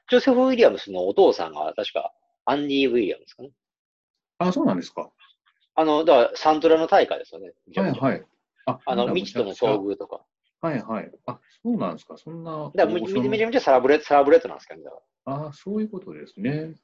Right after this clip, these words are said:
Speaker 1: はい。そんなこともあってね。まあ、こういう人も紹介したいんですけど、そういうちょっとないという、う-、紆余曲折を経てのマクサスになるんですけど。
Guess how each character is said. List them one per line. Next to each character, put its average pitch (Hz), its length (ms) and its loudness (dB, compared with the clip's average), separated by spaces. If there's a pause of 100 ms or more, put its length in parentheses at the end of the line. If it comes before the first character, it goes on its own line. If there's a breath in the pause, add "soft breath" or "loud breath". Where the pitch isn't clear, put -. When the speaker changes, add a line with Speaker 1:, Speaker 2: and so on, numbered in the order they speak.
(180)
Speaker 1:
は - 420 -12 (120)
い。 - 280 -18
そ 160 160 -6
ん - 20 -8
な 147 80 2
こ 120 140 0
と 82 80 -6
も 69 100 -16
あ 69 40 -14
っ - 40 -20
て - 140 -16
ね。 120 160 -14 (180)
ま 220 100 2
あ、 165 140 2 (360 loud breath)
こ 196 160 2
う 196 60 8
い 202 40 2
う - 20 -2
人 185 100 -6
も 151 80 -2
紹 175 220 2
介 180 160 6
し 175 60 -2
た 185 100 4
い 170 60 0
ん 170 40 -8
で 170 60 -8
す - 80 -14
け - 100 0
ど、 139 120 4
そ 151 180 2
う - 20 4
い 147 40 2
う 143 80 -2
ち - 80 -8
ょ - 20 -8
っ - 20 -10
と 117 120 -2
な 104 120 0
い 127 60 2
と 120 80 -6
い 95 60 -2
う、 98 80 -4
う-、 120 160 2 (100)
紆 151 160 -6
余 120 160 2
曲 135 260 0
折 147 140 2 (180)
を 139 40 4
経 170 120 0
て 185 160 2
の 202 120 4
マ 147 160 4
ク - 80 -14
サ 107 100 2
ス 85 160 -8
に 82 80 -16
な 82 100 -12
る 92 120 -10
ん 80 60 -16
で 73 100 -16
す - 80 -20
け - 100 -10
ど。 76 320 -6